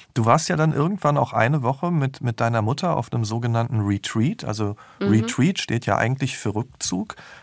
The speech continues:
Speaker 1: Ähm, was genau war das für ein Angebot? Was habt ihr da gemacht?
Speaker 2: Das war halt so ein Angebot von zwei Satsang-Lehrern,
Speaker 1: Mhm.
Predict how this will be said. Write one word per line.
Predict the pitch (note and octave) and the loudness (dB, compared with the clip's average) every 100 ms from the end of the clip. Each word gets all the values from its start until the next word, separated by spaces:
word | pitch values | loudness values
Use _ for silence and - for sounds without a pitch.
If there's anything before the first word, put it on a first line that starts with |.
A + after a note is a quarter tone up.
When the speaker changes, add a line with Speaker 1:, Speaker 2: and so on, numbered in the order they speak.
| - | -2
Speaker 1:
Ähm, | A#2 - | 0 2
was | B2 C3 | 2 2
genau | E3 D#3+ C3 | 2 2 4
war | A2 | 2
das | D#3+ - | 2 -2
für | F#3 | -2
ein | E3+ | -2
Angebot? | D3 F3 E3 - B3+ | 0 -2 -4 -8 -6
Was | - - | -6 -4
habt | - A#2+ | -4 -2
ihr | |
da | A#2 | 0
gemacht? | G#2+ G2 F#2+ - - - - - _ - - - - - - _ _ _ - | 0 -2 -4 -6 -16 -20 -20 -20 _ -20 -20 -20 -20 -20 -20 _ _ _ 0
Speaker 2:
Das | G#3+ G#3 A#3+ | 2 2 2
war | A#3 | 2
halt | A#3+ | 2
so | - A3 | 0 0
ein | G#3 G#3 - _ - | 0 -2 -6 _ 0
Angebot | F3 A3+ A3 A3 A3+ | 2 2 0 -2 -2
von | - G3+ | -2 -2
zwei | - - - G#3+ C#4+ | 0 2 4 4 4
Satsang-Lehrern, | B3+ C4+ - C4 C4 B3+ C4+ C#4 D4+ F4+ _ | 2 0 0 0 0 0 0 0 -2 -6 _
Speaker 1:
Mhm. | A#2+ G#2 B2 | 0 0 0